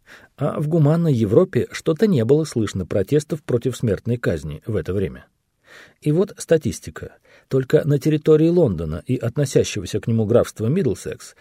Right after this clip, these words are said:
в тысяча восемьсот десятом, тысяча восемьсот двадцать шестом годах было казнено две тысячи семьсот пятьдесят пять человек. Одной из достопримечательностей британской столицы были виселицы.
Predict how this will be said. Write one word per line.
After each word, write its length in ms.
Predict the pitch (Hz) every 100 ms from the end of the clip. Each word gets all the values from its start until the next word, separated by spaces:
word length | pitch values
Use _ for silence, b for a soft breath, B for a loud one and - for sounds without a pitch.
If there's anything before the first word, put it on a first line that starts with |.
| B B
в 100 | -
тысяча 340 | - 180 - 110
восемьсот 440 | 104 120 - 120
десятом, 560 | 101 - 85 69 113 117 B
тысяча 340 | - 151 139 107
восемьсот 400 | 107 117 - 98
двадцать 300 | 120 117 101
шестом 460 | 135 - 85 67
годах 420 | 80 82 - 156 -
было 340 | 123 117 185 180
казнено 600 | 131 110 104 110 160 -
две 300 | 110 101 135
тысячи 420 | - 190 196 190
семьсот 500 | 185 175 139 - 151
пятьдесят 480 | - 156 131 110 104
пять 300 | - 82 -
человек. 600 | - 117 117 80 - - b b b b b
Одной 380 | 156 147 180 175
из 200 | 143 120
достопримечательностей 1120 | 127 - 147 156 160 165 117 87 78 - 98
британской 520 | 117 120 92 - 80
столицы 600 | - 135 190 - - 80 -
были 320 | 151 156 -
виселицы. 640 | 143 185 92 76 - 69